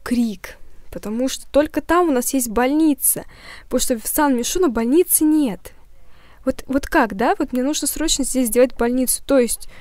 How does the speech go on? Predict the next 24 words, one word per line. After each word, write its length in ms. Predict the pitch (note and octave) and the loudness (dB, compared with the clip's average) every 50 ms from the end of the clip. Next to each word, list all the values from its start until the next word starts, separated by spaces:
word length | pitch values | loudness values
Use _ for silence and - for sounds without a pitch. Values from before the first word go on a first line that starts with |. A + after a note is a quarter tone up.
| - - - - - - - | -18 -18 -18 -18 -16 -12 -6
и 80 | A3+ A#3+ | -4 0
щас 240 | - D4 D4 - C#4+ | 2 4 4 4 2
у 40 | |
нас 140 | C4+ - - | 0 -2 0
Луиза, 460 | B3 C4 C4 B3+ A3+ A3 G#3 E3+ - - - - - - - - | 0 2 2 2 2 2 0 0 -2 -4 -10 -12 -14 -14 -12 -8
э, 200 | - G#3 G#3+ G#3 | -4 -2 -2 0
в 60 | G3 | 0
с-, 320 | - - - A3 A3+ G#3+ | 0 -2 0 0 -2 -2
в 60 | G3 F#3 | -2 -2
Виллоу 320 | G3+ A#3+ B3 A3 G#3+ G3+ | 0 2 2 4 2 0
Крик. 480 | F#3+ - G#3 G3 G3+ B3 - - - - - - - - - - - - - - - | 0 -2 -8 -6 -6 -6 -6 -8 -10 -16 -18 -18 -18 -18 -20 -20 -18 -16 -16 -12 -6
Ей 240 | G#3+ A3 A#3 A#3 A3+ | -2 0 0 0 2
там 160 | A3 A3 G#3 | 0 -2 -2
пом-, 200 | - G#3 F#3+ - - | -2 -4 -4 -4 -4
ну, 200 | - A3+ G#3 F3+ | -4 -4 -2 -2
помогают, 600 | - F#3 F#3+ G3+ G3 A#3+ C4+ E4 E4+ D#4+ C#4+ C4 | -4 -4 -4 -4 -2 2 2 4 4 4 2 0
она 160 | A#3 G#3+ G#3+ | -2 -2 -4
там 240 | - G#3+ G#3 G3+ G3 | -6 -6 -6 -6 -6
сейчас, 760 | - - - - - - G#3+ G3 F#3+ F#3+ - - - - - - | -6 -8 -8 -8 -8 -6 -4 -4 -4 -2 -4 -4 -6 -8 -10 -10
э, 300 | G#3 G3+ G3 F#3+ F#3 F3 - - | -8 -6 -4 -4 -6 -6 -8 -8
лечится 600 | G3+ G#3 A#3 D4 F4+ - - D4+ - - - A#3 | -6 -4 -2 -2 0 -2 -2 -2 -2 -2 -2 -2
и 40 | A3 | -2
всё 160 | - - G3+ | -4 -6 -8
такое. 500 | - A3 G3+ - - C#4 D#4 E4 D#4 | -6 -6 -6 -4 0 0 2 2 0